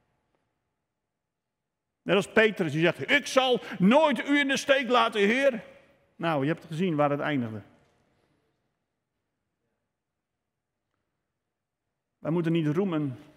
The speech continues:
Hè, misschien staat die tekst er wel, even kijken hoor. Ja, Jeremia. "Zo zegt de Heer: Laat een wijze zich niet beroemen op zijn wijsheid.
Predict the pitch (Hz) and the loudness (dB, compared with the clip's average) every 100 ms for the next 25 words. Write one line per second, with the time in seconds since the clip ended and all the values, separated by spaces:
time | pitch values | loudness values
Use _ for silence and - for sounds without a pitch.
0 | _ _ _ _ _ - 165 151 - 147 | _ _ _ _ _ -10 -8 -8 -8 -8
1 | 147 151 156 - - 143 131 127 - 131 | -8 -10 -12 -14 -10 -8 -8 -8 -10 -10
2 | 123 147 - _ _ _ _ _ _ _ | -8 -12 -14 _ _ _ _ _ _ _
3 | 139 131 98 - _ _ _ _ _ - | -6 -6 -6 -18 _ _ _ _ _ -6
4 | 135 143 139 120 156 135 165 165 143 165 | -4 -2 -2 -4 -6 -4 -6 -4 -4 -2
5 | 175 170 - - _ _ _ _ _ _ | -2 -4 -10 -20 _ _ _ _ _ _
6 | _ _ 139 151 160 151 147 190 214 165 | _ _ -2 -2 0 -2 0 -2 -2 -4
7 | 143 120 151 151 170 143 143 165 190 156 | -6 -4 -4 -2 -2 0 0 0 0 -2
8 | 143 151 - 151 131 139 160 165 160 156 | -4 -6 -8 -8 -4 -2 -4 -4 -6 -8
9 | 156 - | -10 -14